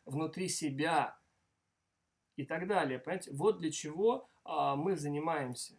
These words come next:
Это не то, что, это можно назвать, конечно, тренинг внутреннего ро-, ро-, роста, но это обычная когнитивно-аналитическая психотерапия.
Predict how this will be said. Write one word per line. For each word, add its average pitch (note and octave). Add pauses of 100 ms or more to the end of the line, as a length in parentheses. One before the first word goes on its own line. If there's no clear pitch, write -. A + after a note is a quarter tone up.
(300)
Это D#3
не F3
то, C4+
что, -
это D#3+
можно C4+
назвать, G#3
конечно, E3+
тренинг D#3
внутреннего D3+
ро-, D3+
ро-, D3
роста, F3+
но C#3
это F3+
обычная D#3
когнитивно-аналитическая C#3
психотерапия. D3+